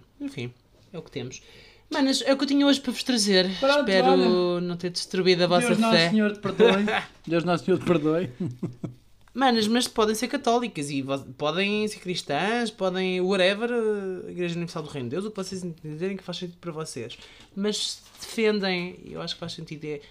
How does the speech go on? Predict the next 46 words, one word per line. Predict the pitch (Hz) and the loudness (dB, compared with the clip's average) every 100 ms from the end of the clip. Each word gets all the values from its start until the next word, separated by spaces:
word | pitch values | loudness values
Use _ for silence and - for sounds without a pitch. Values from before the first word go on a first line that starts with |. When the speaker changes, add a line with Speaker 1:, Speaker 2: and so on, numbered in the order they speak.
| _ | _
Speaker 1:
se | - | -10
nós | 180 185 | -8 -8
defendemos | - 190 185 190 185 | -6 -4 -2 -4 -6
efetivamente | 180 175 170 156 160 160 151 - 131 135 _ - | -6 -8 -8 -8 -8 -8 -10 -12 -12 -14 _ -20
essas, | 151 - 151 143 139 - - _ _ _ - - | -16 -12 -10 -8 -8 -8 -12 _ _ _ -20 -20
essas | - 139 | -16 -16
formas | - 139 139 | -10 -10 -10
de | - | -12
pensar | 135 - 92 151 | -14 -12 -12 -10
e | |
de | 170 | -10
estar | 165 | -12
na | 156 | -12
vida, | 135 127 156 175 | -10 -8 -8 -12
então | 196 - - | -16 -16 -18
depois | _ 269 | _ -10
vamos | 247 233 | -8 -10
colocar | 240 240 | -12 -10
em | 240 | -10
prática. | 233 202 185 190 180 | -10 -10 -10 -12 -14
Não | 165 | -12
é | 147 | -10
só | 143 151 | -10 -10
para, | 147 151 147 143 | -10 -10 -10 -12
para | 147 | -12
ser | - | -12
bonito, | 143 170 175 175 - | -10 -8 -8 -10 -16
ou | 139 | -12
não | 131 | -12
é | 135 | -8
só | 139 | -6
os | 139 143 | -6 -6
outros | 147 - | -8 -8
têm | 151 | -10
que | 143 | -10
fazer | 151 147 147 | -12 -10 -8
e | |
eu | 151 | -8
não. | 151 139 - _ _ _ _ _ _ _ _ | -10 -12 -16 _ _ _ _ _ _ _ _
O | |
respeito | - - 143 135 | -20 -16 -14 -10
é | 135 | -10
bonito | 131 135 135 - - - | -10 -12 -12 -14 -14 -18
e | - - | -18 -14
eu | - | -14
gosto. | - - - - | -12 -12 -14 -18